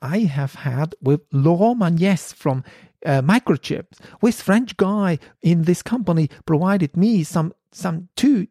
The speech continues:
different approaches how you can make things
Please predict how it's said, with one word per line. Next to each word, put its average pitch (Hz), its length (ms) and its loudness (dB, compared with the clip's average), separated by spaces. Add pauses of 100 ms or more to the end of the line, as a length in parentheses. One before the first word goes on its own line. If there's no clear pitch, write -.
different 175 560 0 (320)
approaches 165 720 0
how 185 480 -2
you 160 180 0
can 147 400 -2
make 175 420 0 (120)
things 190 480 0